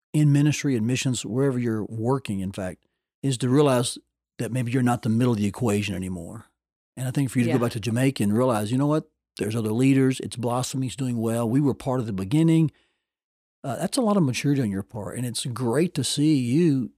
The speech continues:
Speaker 1: just embracing your role and still applauding them in their success.
Speaker 2: Mm.
Speaker 1: Um, I don't know, did you struggle at times with bitterness towards anything there, or was that a fight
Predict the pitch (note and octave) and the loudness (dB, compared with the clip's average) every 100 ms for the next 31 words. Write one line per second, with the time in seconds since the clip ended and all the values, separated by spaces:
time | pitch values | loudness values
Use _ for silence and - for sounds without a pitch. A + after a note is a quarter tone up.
0 | _ D3+ - C#3+ A#2+ C#3+ - D#3 C3+ A#2+ | _ -6 -2 -2 0 -2 0 0 -2 -4
1 | _ _ _ _ B2+ D3+ A#3 C#3+ G#2 G#2+ | _ _ _ _ -2 0 2 2 2 0
2 | - D3 - G3 F3+ C3+ - C3 D#3 D#3 | 0 -2 0 0 2 0 -4 -6 -4 -2
3 | C#3 B2+ D3 B2+ A#2+ A#2+ - A#2+ - G#2+ | -2 -2 -2 -2 -4 -6 -8 -8 -8 -6
4 | G2+ G#2+ - - _ _ E3+ C#3+ _ _ | -6 -8 -12 -16 _ _ -18 -18 _ _
5 | _ _ _ C3+ B2+ A2+ B2+ - D3+ C#3 | _ _ _ -6 -4 -4 -6 -4 -2 0
6 | C#3 B2 C3+ C3 D3 D3 C3+ - E3 D#3 | 0 0 -2 0 2 2 0 -2 0 2
7 | E3 C#3+ D3 C#3+ D3 C#3 D#3 B2 A#2 D3+ | 2 0 -2 -2 -2 -2 -4 -4 0 2
8 | D#3+ D#3 - - - C3+ D3 F3+ D#3+ - | 2 0 -4 -8 -12 -8 -2 -2 -4 -8
9 | - - _ _ _ _ - E3+ D#3+ F3+ | -10 -14 _ _ _ _ 0 0 2 2
10 | E3+ D#3 D#3+ F3 E3+ A2+ A2+ B2+ B2+ C3 | 2 2 2 2 0 -2 -4 -6 -4 0
11 | C3 A2 G2+ _ - - A#2 C3+ D#3 | 0 0 -4 _ -16 -8 -4 -4 -4